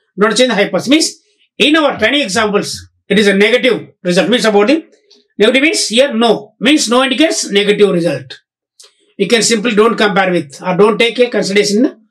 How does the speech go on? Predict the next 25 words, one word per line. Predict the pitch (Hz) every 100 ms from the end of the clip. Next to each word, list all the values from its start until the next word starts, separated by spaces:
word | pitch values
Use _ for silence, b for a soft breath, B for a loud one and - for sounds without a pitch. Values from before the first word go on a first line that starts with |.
| _ _ _ _ _ _ _ -
specific, | - 208 240 - 180
uh, | 175 165
find | 185 220 233
S | 214
algorithm. | 185 175 160 143 131 104 - _ _ -
Why? | 202 214
Because | 190 254 302 - - _ _ _ _
the | 196
find | 180 233 269
S | 277
algorithm | 254 247 240 240
will | 233 220
mainly | 214 247 262 -
consider | 226 214 226 202
only, | 190 208 226 214
consider | 196 190 196
only | 202 269 - - _ _
positive, | 180 190 - 175
means | 247 320 - - _
only | 185 226 311 415 - _ _
yes | 139 170 196 - 160
result | 151 156 143
values, | 143 117 110 - -
means | 196 - -
yes. | - - - -